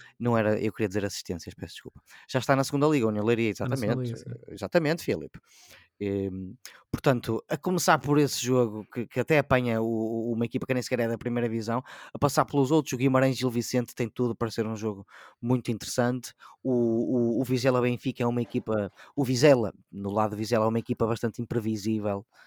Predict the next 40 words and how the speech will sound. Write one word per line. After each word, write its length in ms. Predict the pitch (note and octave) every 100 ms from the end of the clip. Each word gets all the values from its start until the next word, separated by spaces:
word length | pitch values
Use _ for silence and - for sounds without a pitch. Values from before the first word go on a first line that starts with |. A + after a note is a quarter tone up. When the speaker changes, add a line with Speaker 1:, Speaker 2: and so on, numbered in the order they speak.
| - _
Speaker 1:
eh, 160 | A#2 G#2
embora 260 | A2 A2+ G#2+
esteja 280 | A#2 G#2+
um 60 | A2
pouco 260 | A#2+ - A2+
na 80 |
moda 260 | A2 A2+ G#2
baixo, 440 | G#2+ A2 A2 - - - -
também 320 | B2 A2+ B2+
pode 200 | A#2 A2+
ser 140 | A#2 A2
um 60 |
jogo 180 | G#2 G#2+
interessante. 640 | G#2+ - - B2 C#3 - - - - -
E 80 | F3+
depois 260 | E3 G3 F#3+
temos 260 | G3+ F#3
a 60 | F#3+
outra 420 | F#3+ F#3 F#3+ G3
equipa 340 | F#3+ E3+ F#3 F#3+
da 100 | F#3
segunda 300 | - F#3+ F3+
divisão, 460 | F3+ F3+ F#3 F#3+
que 100 | F#3+
é 40 | E3+
o 60 |
Santa 300 | D#3+ E3+ D#3+
Clara, 480 | E3 E3 D#3 D#3 G3+ _ _ _ _ _ _ _ _ _ _
que, 320 | D#3 D#3 D#3 C3+
que, 260 | - D3 D3
que 160 | - A#2+
é 60 |
um, 140 | A2 A2
uma 220 | A#2 G#2+
das 160 | A2
equipas 340 | G2+ - G#2+ G2
dos 140 | G2
A-, 160 | G2 F#2
dos 200 | G2 F#2+
Açores 540 | F#2+ - G#2 B2 -